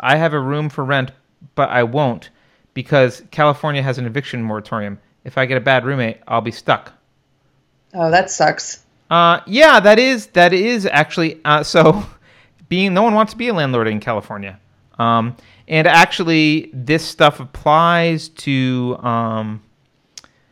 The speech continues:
Speaker 1: it applies to, uh, renting your property out too, because, uh, they can claim discrimination if you don't rent to them or if you kick them out.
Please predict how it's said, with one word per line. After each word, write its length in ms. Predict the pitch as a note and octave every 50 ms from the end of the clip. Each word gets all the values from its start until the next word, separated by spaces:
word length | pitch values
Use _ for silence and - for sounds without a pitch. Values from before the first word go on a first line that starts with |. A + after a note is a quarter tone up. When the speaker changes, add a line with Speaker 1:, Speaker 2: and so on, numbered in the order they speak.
| _ _ _
Speaker 1:
it 140 | - C#3 C3+
applies 480 | C3 C3+ - E3+ D#3 D3+ D3 C3+ -
to, 240 | - C3+ B2+ B2 - - _ _ _ _ _ _ _ _ _ _ _ _
uh, 440 | A2 G#2+ G#2+ G2+ G2 G2 G2+ - - - _ _ _ _
renting 400 | B2+ B2 C#3 D3 D3 - D3 C3+
your 120 | A#2+ A2+ A2
property 480 | - - G3 A#3+ - - D#3 B2+ -
out 240 | - G#2+ G#2 - -
too, 220 | - - A#3+ G3
because, 640 | A2+ G2 G3 - - A#2 G#2 G2+ G2+ G2 - - - _ _ _ _ _ _ _ _
uh, 120 | - A2 -
they 220 | A#2+ A2 B2 A#2 A2
can 180 | - - A#2+
claim 500 | G#2+ - - - B2+ B2 A#2 A2+ A2+ A2+ G#2+
discrimination 800 | - G#2+ - - - - A#2+ A#2 G#2+ G#2+ G#2+ G#2 - - G#2+ G#2
if 180 | G#2+ G#2 - -
you 580 | A2+ G#2 G#2 G#2 G#2 G#2 G#2 G2+ G2+ G2 G2+ G#2 _ _ _ _ C#3+ D3 C3 G#2+ _
don't 300 | B2 A2+ G#2+ G#2 G#2+ - _ _ _ _ _ _ _
rent 340 | A2+ A2 A#2+ B2 A#2+ - -
to 500 | - - A2 G#2 G2+ G2 G2+ G#2+ G2+ - - _ _ _ _ _ _ -
them 420 | C3+ A#2+ G#2 G2+ F#2+ G2 F#2+ F#2+ -
or 200 | G#2+ G#2 G2 G2+
if 140 | F#2+ - -
you 160 | G#2+ G#2 G#2
kick 240 | - - - - -
them 100 | - A2
out. 300 | G#2+ G#2+ G#2 G2 - -